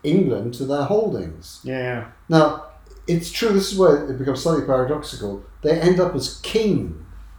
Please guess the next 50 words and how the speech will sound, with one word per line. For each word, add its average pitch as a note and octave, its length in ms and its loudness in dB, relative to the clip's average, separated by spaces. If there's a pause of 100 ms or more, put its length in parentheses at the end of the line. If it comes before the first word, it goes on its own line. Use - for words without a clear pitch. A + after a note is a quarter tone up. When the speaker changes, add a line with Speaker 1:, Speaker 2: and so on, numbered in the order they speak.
Speaker 1:
of G#2 140 -4
England, A#2+ 560 -2 (800)
whereas B2 240 4
they're C#3 140 6
only C3+ 180 4 (100)
Duke D#3+ 220 2
Speaker 2:
Dukes - 200 -2
of B2 60 -8
Speaker 1:
of B2+ 60 -6
Speaker 2:
Normandy, C3+ 220 4
Speaker 1:
Normandy. B2+ 280 2
Speaker 2:
yeah, B2 200 -4
yeah. B2+ 160 -4
Speaker 1:
So D#3+ 140 4
in D3 60 6
a D3+ 60 2
sense, G3 420 0
the D#3+ 80 0
more D3 180 6
senior D#3+ 640 2
title E3+ 500 -4
is A2 140 -8
the D3 80 -2
English E3 240 0
one. F#2+ 160 -4 (520)
That, A3+ 280 0
by C3+ 120 4
the B2 80 4
way, A#2 120 6
is A2+ 80 0
a B2 60 -2
real D#3+ 220 4
problem C#3+ 300 4
for C3+ 120 -6
the B2 100 -4
King A2+ 220 -6
of - 140 -8
France, - 520 -2
because - 200 -6
the C#3+ 60 -10
King A3+ 160 0
of - 120 -4
France C3+ 320 -2
has A#2+ 180 -8
no D3 140 4
problem G2+ 300 -2
at A#2+ 80 -10
all C3 120 0
with F#2+ 220 -6
having, G#2+ 340 -8